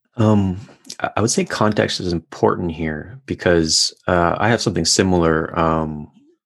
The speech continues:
to what you just experienced. If I'm in kinda, like, the physical wild and I'm just walking around, um, I don't think it's good to be naive, uh, and just kinda, like, have this, like,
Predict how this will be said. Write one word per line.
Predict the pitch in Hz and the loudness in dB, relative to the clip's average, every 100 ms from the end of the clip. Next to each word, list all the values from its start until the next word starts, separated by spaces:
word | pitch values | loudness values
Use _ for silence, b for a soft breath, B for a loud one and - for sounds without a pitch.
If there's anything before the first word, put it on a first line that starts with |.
| _ | _
to | - 85 | -4 0
what | 85 - | 0 -2
you | 90 98 | -4 -2
just | 98 - | 0 -4
experienced. | - - 85 82 - | -4 -2 -2 -2 -4
If | 85 | -2
I'm | 85 80 | -2 0
in | 80 76 - | -2 -4 -4
kinda, | 87 82 | -2 0
like, | 78 73 _ _ _ _ _ _ | 0 -4 _ _ _ _ _ _
the | - | -2
physical | 120 101 - 82 | 2 2 2 2
wild | 80 78 | 4 4
and | 80 78 | 2 -4
I'm | |
just | 78 | -2
walking | 82 78 - 78 | 0 0 -2 -2
around, | 80 82 82 76 73 B B B - | 0 2 2 0 -8 B B B -4
um, | 82 80 78 78 - - _ _ _ - | 0 2 0 -2 -8 -14 _ _ _ -2
I | |
don't | 92 104 | 0 2
think | 104 | 2
it's | 87 - | 0 2
good | 90 87 - _ | 2 2 -2 _
to | - | -2
be | 82 | 0
naive, | 78 76 80 87 76 71 - - _ - | 0 0 0 0 -2 -6 -16 -18 _ -2
uh, | 82 80 80 78 78 - _ - | 2 2 2 0 -2 -8 _ -6
and | 90 80 | -2 0
just | 78 - | -2 -2
kinda, | 85 | 0
like, | 78 - | 0 0
have | 82 | -2
this, | 80 76 | 0 0
like, | 85 76 | -2 -2